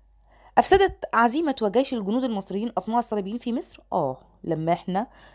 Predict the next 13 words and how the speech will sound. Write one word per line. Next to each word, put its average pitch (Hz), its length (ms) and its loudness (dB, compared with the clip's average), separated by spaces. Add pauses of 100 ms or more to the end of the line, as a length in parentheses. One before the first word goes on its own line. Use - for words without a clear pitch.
(140)
آه، 151 840 2
آه، - 40 -8
انتصرنا 185 440 -2
عليهم 165 360 -2
في 156 200 -10
موقعة 147 420 -2 (380)
المنصورة. 170 420 -4 (760)
استمرت 269 340 4
الدولة 294 220 4
العباسية 262 480 0
ست - 220 -8
قرون 240 280 -4
كاملة 214 440 -2